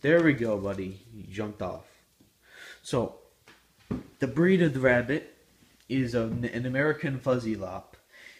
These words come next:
You know, 'cause I looked it up in a, in a book about rabbits. And I saw a rabbit that looked exactly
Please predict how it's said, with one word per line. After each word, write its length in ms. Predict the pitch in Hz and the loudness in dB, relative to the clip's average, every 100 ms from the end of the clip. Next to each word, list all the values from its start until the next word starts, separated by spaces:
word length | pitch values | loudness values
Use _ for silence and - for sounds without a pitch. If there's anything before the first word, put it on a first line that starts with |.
| _ | _
You 80 | 113 | -4
know, 300 | 117 113 110 | -2 -2 -4
'cause 600 | - 113 104 - - - _ _ _ _ _ _ _ _ _ _ - - - | -4 -6 -6 -12 -16 -20 _ _ _ _ _ _ _ _ _ _ -16 -12 -10
I 200 | 120 117 | -4 -2
looked 300 | 123 170 - | 0 -2 -2
it 100 | 139 | 0
up 160 | 139 | 0
in 120 | 127 117 | 0 -4
a, 320 | 110 104 107 - _ _ _ _ _ _ _ _ _ _ _ _ _ _ _ | -6 -8 -10 -16 _ _ _ _ _ _ _ _ _ _ _ _ _ _ _
in 120 | 113 | -8
a 80 | 110 | -8
book 360 | 98 - 117 - | -8 -8 -8 -6
about 320 | 101 104 92 | -4 -4 -4
rabbits. 760 | 104 104 107 117 - - - - _ _ _ _ _ _ _ _ _ _ - - _ - | -2 -2 -2 -8 -10 -20 -20 -20 _ _ _ _ _ _ _ _ _ _ -20 -20 _ -10
And 480 | 107 107 95 92 - _ _ _ - | -6 -6 -8 -12 -16 _ _ _ -10
I 180 | 104 | -8
saw 240 | 120 117 110 | -4 -2 -2
a 60 | |
rabbit 420 | 110 110 107 113 - | 0 -2 -2 -4 -4
that 140 | 107 | -4
looked 240 | 107 110 | -4 -6
exactly 880 | 113 104 104 110 110 - 117 117 113 | -6 -6 -4 -2 -2 -2 -2 -2 -4